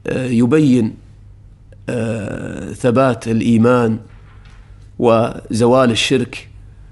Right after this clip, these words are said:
وأن هذا الإيمان الثابت ثمرته الخلود في الجنة،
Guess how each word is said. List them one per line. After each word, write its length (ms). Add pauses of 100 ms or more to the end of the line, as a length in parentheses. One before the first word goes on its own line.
(400)
وأن 280
هذا 200
الإيمان 400
الثابت 580 (160)
ثمرته 840 (840)
الخلود 460
في 100
الجنة، 520